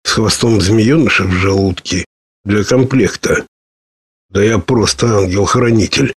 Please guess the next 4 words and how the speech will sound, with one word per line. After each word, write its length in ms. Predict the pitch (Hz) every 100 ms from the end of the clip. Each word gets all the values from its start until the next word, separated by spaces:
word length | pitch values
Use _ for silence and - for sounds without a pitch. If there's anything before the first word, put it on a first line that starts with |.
| _ -
смеялся 640 | 104 110 101 87 - 110
Мрак. 420 | 107 117 - - - _ _ _ _ _ _ _ _ -
"Я 200 | 104 135
всего 460 | - 139 139 85